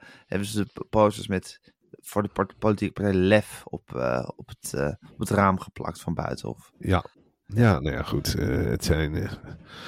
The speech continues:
Speaker 2: het is, eh, het is walgelijk dat het gebeurt. En ik roep alle veiligheidsdiensten toch op om eens een keer wat harder op te gaan treden bij Buitenhof.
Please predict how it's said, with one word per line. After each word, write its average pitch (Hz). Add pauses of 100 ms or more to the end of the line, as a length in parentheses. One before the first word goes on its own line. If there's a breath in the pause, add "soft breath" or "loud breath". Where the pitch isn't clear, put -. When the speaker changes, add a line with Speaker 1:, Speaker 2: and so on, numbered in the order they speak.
(140 loud breath)
Speaker 2:
het -
is, 107
eh, 73
het 87
is 110
walgelijk 92
dat 90
het 76
gebeurt. 82
En 92
ik 87
roep 90
alle 85
veiligheidsdiensten 82
toch 101
op 92
om 98
eens 87
een -
keer 95
wat 92
harder 92
op -
te -
gaan 80
treden 85
bij 80
Buitenhof. 82